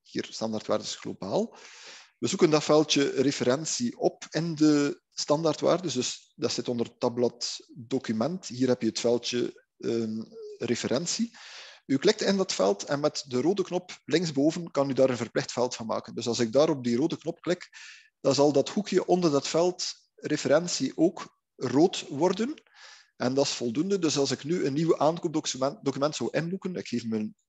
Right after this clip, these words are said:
leverancier in, Telenet, en ik wil voor het naar totaalbedrag gaan, dan zal ik deze melding krijgen, "Dit veld is verplicht in te vullen." Dus ik raak er niet meer voorbij zonder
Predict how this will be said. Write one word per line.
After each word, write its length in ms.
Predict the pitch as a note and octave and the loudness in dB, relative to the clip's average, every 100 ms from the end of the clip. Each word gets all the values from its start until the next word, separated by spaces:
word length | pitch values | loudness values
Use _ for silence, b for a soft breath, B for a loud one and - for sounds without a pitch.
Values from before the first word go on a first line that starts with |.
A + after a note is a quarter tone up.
| _ _ _ - | _ _ _ -6
leverancier 580 | A2+ G#2+ G2 - C3+ | -4 -4 -6 -6 -4
in, 220 | - D3 C#3+ | -4 -6 -4
Telenet, 540 | B2 C#3 C#3+ D3 - | -2 0 -2 -2 -6
en 140 | - | -4
ik 100 | A#2 | -2
wil 120 | A#2+ A2+ | 0 0
voor 100 | A#2+ | 0
het 100 | A#2 | -2
naar 100 | A2 | -4
totaalbedrag 640 | G#2 A#2+ C#3+ D3 D3 - | -2 2 2 2 -2 -4
gaan, 240 | D3+ F3 B B B B B _ | -6 -8 B B B B B _
dan 140 | A2 | 2
zal 140 | B2+ | 4
ik 100 | A#2+ | 4
deze 240 | A2+ C#3+ C#3+ | 4 2 4
melding 340 | A#2+ D3 D#3 | 2 2 2
krijgen, 260 | D3+ D3+ D3+ | -2 -4 -2
"Dit 160 | A#2+ | -4
veld 260 | - C3+ C3 | -2 -2 -2
is 120 | C3 | -6
verplicht 320 | - - A#2 | -8 -4 -6
in 200 | - C3+ | -2 -2
te 80 | D#3+ | 0
vullen." 300 | D3 D#3+ F3 B B B B | 2 2 0 B B B B
Dus 140 | A#2+ | 0
ik 100 | C3+ | 0
raak 240 | - - - | 4 2 4
er 100 | B2+ | 2
niet 120 | E3+ | 2
meer 140 | E3+ | 2
voorbij 600 | B2+ B2 A2 C#3+ F3+ - - _ _ | 2 0 2 4 4 0 -12 _ _
zonder 680 | - C3+ B2 D#3+ D#3+ D#3 - | -16 -6 -4 -2 -2 -4 -10